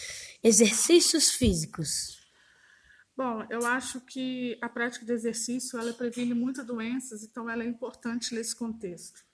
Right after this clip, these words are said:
Speaker 1: Vamos para a segunda pergunta. Você pratica alguma atividade física?
Speaker 2: Sim.
Speaker 1: Qual?
Speaker 2: Eu pratico caminhada.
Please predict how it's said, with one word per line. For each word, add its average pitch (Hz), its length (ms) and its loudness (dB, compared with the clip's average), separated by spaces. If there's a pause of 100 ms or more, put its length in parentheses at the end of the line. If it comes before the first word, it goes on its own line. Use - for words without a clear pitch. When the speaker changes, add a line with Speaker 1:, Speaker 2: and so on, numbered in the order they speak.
(640)
Speaker 1:
Vamos 240 340 2
para 196 160 0
a 180 60 0
segunda 254 500 4
pergunta. 185 560 -4 (1300)
Você 466 300 6
pratica 254 840 2
alguma 240 680 4
atividade 185 640 2
física? 165 600 0 (360)
Speaker 2:
Sim. 220 500 -4 (1040)
Speaker 1:
Qual? 185 360 2 (400)
Speaker 2:
Eu 233 100 -8
pratico 240 540 -8
caminhada. 202 720 -6